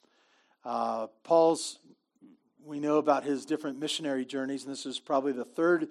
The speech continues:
missionary journey that he is on, where he's writing probably from Corinth. Um, and, and Paul is doing this thing too, where as God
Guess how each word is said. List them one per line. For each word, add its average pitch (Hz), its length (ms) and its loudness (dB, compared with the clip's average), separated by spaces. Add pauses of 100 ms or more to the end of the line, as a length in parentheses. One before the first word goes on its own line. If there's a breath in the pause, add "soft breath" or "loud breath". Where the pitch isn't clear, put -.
(280 loud breath)
missionary 123 440 -6
journey 120 360 -6
that 117 160 -2
he 117 100 -4
is 117 160 -6
on, 120 280 -2
where 123 160 -2
he's 120 180 -6
writing 131 380 0
probably 147 340 -2
from 123 200 -12
Corinth. 139 640 -10 (600 soft breath)
Um, 120 420 -2
and, 160 300 0 (400 soft breath)
and 170 320 4 (260)
Paul 233 480 12
is 196 400 6 (800)
doing 202 300 2
this 180 240 -2
thing 175 200 -2
too, 214 420 4
where 147 520 4
as 165 260 0
God 170 520 8